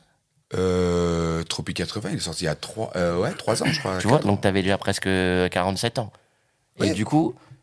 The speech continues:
Speaker 2: est-ce que c'est le fait de, de t'être, euh, euh, enfin, t'être fait accompagner par un gars comme Félix, qui a la moitié de ton âge,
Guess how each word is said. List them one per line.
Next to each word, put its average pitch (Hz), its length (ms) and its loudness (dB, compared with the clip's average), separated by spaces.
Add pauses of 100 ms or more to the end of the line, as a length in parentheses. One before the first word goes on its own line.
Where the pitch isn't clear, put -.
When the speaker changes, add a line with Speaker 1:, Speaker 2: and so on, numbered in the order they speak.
(120)
Speaker 2:
est-ce 135 140 0
que 190 100 0
c'est 147 160 2
le 120 120 4
fait 139 380 2 (260)
de, 107 800 4 (160)
de 113 80 2
t'être, 117 340 -2
euh, 98 340 2
euh, 87 240 -2 (720)
enfin, - 120 -8
t'être 120 160 -4
fait 135 100 -4
accompagner 127 480 2
par 113 220 0
un 107 160 2
gars 101 160 -2
comme 101 180 -2
Félix, - 540 -4 (220)
qui 104 180 2
a 98 100 6
la 95 80 2
moitié 95 300 0
de 80 60 -8
ton 107 180 2
âge, 156 260 0